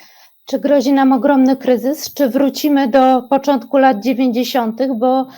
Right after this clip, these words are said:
tak wiele osób się obawia, internauci,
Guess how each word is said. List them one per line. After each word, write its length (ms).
tak 240
wiele 440
osób 380
się 220
obawia, 580
internauci, 960